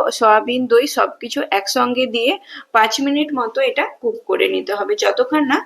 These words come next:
তেলটা ছেড়ে আসছে। আর এই পোলাওটা কিন্তু আমি পেঁয়াজ রসুন ছাড়াই বানিয়েছি। তোমরা যারা পেঁয়াজ রসুন খাও না বা যেই দিন খাও না,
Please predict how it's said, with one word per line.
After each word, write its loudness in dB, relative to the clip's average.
তেলটা 4
ছেড়ে 2
আসছে। 0
আর 4
এই 4
পোলাওটা 6
কিন্তু 0
আমি 2
পেঁয়াজ 0
রসুন 0
ছাড়াই 2
বানিয়েছি। 0
তোমরা 0
যারা 2
পেঁয়াজ 0
রসুন 0
খাও 2
না 2
বা 6
যেই 4
দিন 4
খাও 4
না, 2